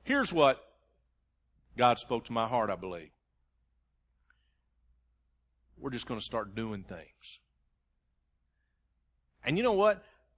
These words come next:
I believe God's going to make us really uncomfortable here together sometimes.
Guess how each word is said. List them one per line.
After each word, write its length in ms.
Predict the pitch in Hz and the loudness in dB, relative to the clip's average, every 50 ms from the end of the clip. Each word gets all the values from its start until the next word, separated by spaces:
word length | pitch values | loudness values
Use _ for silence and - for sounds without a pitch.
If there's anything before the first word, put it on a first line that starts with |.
| _ _ - | _ _ 2
I 180 | 131 180 226 | 4 4 4
believe 420 | 202 156 135 135 135 131 135 123 113 | 4 2 0 2 2 2 0 0 0
God's 340 | 123 135 139 147 143 - - | 2 4 4 4 2 0 -2
going 220 | 135 139 131 123 | -4 -2 -2 -2
to 60 | 117 | -2
make 260 | 117 123 131 123 - | -2 -2 -2 -2 -2
us 260 | 127 120 113 - - 101 | -2 -2 -2 -4 -8 -8
really 300 | 104 120 135 135 131 127 | -4 -2 -2 -2 0 -2
uncomfortable 680 | 127 123 123 - - 131 127 113 - 101 101 101 92 | -2 -4 -6 -6 -8 -8 -8 -8 -10 -10 -10 -8 -6
here 180 | 104 104 98 | -4 -4 -4
together 400 | 92 95 90 98 95 92 90 90 | -6 -6 -6 -6 -6 -6 -8 -10
sometimes. 840 | - - - 92 92 92 - 98 90 85 82 71 - - - - | -10 -10 -10 -10 -10 -12 -12 -12 -10 -10 -12 -14 -16 -18 -20 -20